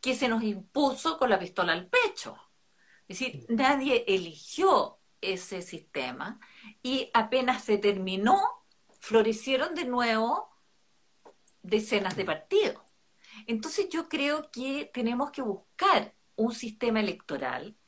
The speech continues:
Speaker 1: que permita esta pluri-, este pluripartidismo, ¿ya? Porque si no, lo que va a ocurrir es que van a ser muy pocos los partidos que lleguen al Parlamento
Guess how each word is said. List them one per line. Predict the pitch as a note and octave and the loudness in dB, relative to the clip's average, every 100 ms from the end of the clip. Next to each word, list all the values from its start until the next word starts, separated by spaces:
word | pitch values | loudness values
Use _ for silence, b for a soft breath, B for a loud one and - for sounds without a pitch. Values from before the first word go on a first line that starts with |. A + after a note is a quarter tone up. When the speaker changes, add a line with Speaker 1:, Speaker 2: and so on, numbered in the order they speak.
| _ _ _ | _ _ _
Speaker 1:
que | B3 | -4
permita | A#3+ A#3 G3 G3+ G#3 C4+ A4+ - - C3+ - _ _ _ _ _ _ _ _ _ | 2 6 6 4 2 4 2 0 0 -2 -6 _ _ _ _ _ _ _ _ _
esta | B3 A3+ - - A3+ A3+ A3+ _ _ | -2 -2 -4 2 6 6 2 _ _
pluri-, | A3+ A#3 A#3+ A3+ B3 A#3+ - _ _ _ _ | -2 -2 -2 -6 -6 -10 -14 _ _ _ _
este | G3+ G3 A3 | -2 0 -2
pluripartidismo, | A3 A3+ A3+ A3+ G#3+ G3+ - G3 F#3 D#3 - D#3 D#3 G3+ - _ _ - | 0 0 2 2 0 -2 -2 -2 -2 -4 -8 -12 -10 -10 -12 _ _ -16
¿ya? | E3+ F#3+ - b b b b - | -10 -8 -8 b b b b -2
Porque | F4 - | -2 0
si | E4+ D#4 | -4 -2
no, | D4 D4+ G#4 - - | 4 6 6 2 0
lo | A3 A3 | 0 2
que | A3 | 2
va | A3 | 2
a | |
ocurrir | A#3 E4 F#4+ B3 G3 F#3 - - _ | 2 0 -4 -2 -4 -4 -10 -18 _
es | B3 A3 | -8 -6
que | C4 | 0
van | B3 C4+ | 2 2
a | D4+ | -2
ser | - C#4+ D4+ - | -2 -4 -4 -6
muy | G3+ A3+ F#4+ - _ | -2 2 2 -2 _
pocos | - A#4 - F#3+ | 6 6 6 0
los | G3 | 0
partidos | - F#3+ - A3 A3+ A3 | -2 -4 -2 0 0 0
que | G#3+ | -6
lleguen | F#3 F#3+ F3+ E3+ | -2 -2 -2 -8
al | D#3+ | -10
Parlamento | - D3 C3+ C#3+ C3 - - - G#3+ | -8 -4 -4 -4 -8 -10 -16 -12 -12